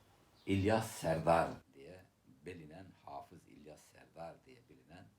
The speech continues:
çok değerli bir alim var. Kur'an-ı Kerim'i sayfalarını alttan yukarı okuyacak kadar güçlü bir hafız, evlatlarını hafız yetiştirmiş. Ee,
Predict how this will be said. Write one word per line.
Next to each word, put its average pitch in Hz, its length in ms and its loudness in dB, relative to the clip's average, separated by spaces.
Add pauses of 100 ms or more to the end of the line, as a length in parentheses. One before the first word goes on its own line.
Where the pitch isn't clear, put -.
(240)
çok - 280 -16
değerli 76 360 -18
bir - 180 -18
alim 67 380 -18
var. 85 140 -20 (1080)
Kur'an-ı 98 240 2
Kerim'i 101 560 2 (220)
sayfalarını 87 760 0
alttan - 380 2
yukarı 85 360 -2
okuyacak 87 640 -20
kadar 92 280 -16 (840)
güçlü 98 380 -16
bir - 80 -6
hafız, 104 640 -6 (440)
evlatlarını 76 640 -2
hafız 65 440 -8
yetiştirmiş. 64 880 -12 (680)
Ee, - 40 -14